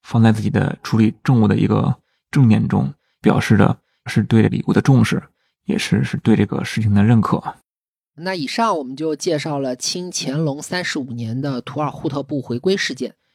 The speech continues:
Speaker 2: 魏老师讲的还是比较克制的，实际的过程呢，可能更加的惊心动魄。当时有十七万人把家乡付之一炬，离开了自己生活了一百多年的伏尔加河地带，然后辗转几千里往新疆跑。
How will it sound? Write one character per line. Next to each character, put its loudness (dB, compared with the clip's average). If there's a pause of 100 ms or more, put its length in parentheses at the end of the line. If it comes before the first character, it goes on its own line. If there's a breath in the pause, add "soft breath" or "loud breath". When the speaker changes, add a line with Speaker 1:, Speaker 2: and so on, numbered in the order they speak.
(140)
Speaker 2:
魏 0
老 0
师 -10
讲 -12
的 -10
还 -8
是 -6
比 -12
较 -4
克 -2
制 -12
的， -20
实 -10
际 0
的 0
过 -2
程 -10
呢， -4
可 -10
能 -4
更 -4
加 -6
的 -6
惊 -2
心 -2
动 -4
魄。 -8 (220)
当 -6
时 -4
有 -2
十 -8
七 -6
万 0
人 -10
把 -12
家 -6
乡 -4
付 -4
之 -2
一 -4
炬， -10 (240)
离 -4
开 -4
了 0
自 -10
己 -10
生 -6
活 -8
了 -4
一 -6
百 -12
多 -2
年 -4
的 -4
伏 -8
尔 -4
加 -6
河 -8
地 -4
带， -4 (340)
然 -8
后 -2
辗 0
转 -4
几 -12
千 -4
里 -8
往 -14
新 -6
疆 -2
跑。 -18